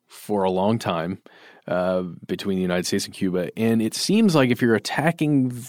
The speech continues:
them as, if, if that's your target, then it would be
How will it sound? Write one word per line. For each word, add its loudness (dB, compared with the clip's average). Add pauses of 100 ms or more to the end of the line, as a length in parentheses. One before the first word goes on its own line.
(160)
them 4
as, 2
if, -4
if -4
that's 4
your 4
target, 4
then 4
it -2
would 0
be 4